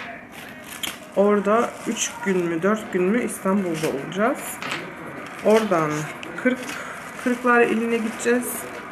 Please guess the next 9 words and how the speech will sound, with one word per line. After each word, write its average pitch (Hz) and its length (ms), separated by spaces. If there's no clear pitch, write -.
Oradan 190 400
da - 120
Almanya. 180 600
Az 262 180
kaldı 165 280
yani, 175 220
tatilimiz 214 600
bitti 196 240
sayılır. 185 540